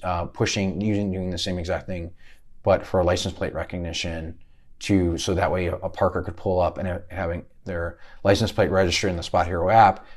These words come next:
being able to op-, uh, um, open the gate and do that. And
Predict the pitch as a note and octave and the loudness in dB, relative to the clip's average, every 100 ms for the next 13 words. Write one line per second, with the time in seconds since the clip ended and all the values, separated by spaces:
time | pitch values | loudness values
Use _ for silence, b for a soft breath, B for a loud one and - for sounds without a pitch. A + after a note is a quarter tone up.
0 | b G2 F#2+ F2+ E2+ - - F#2+ - - | b -2 0 2 0 -4 -4 -4 -6 -4
1 | F2+ - F2+ E2+ F#2+ F2+ E2+ E2+ E2+ E2 | -4 -2 -6 -6 -6 -6 -6 -4 -6 -6
2 | E2+ D2+ D2+ C#2+ - b b b - A2 | -6 -2 -2 -2 -6 b b b -2 0
3 | A2+ | 0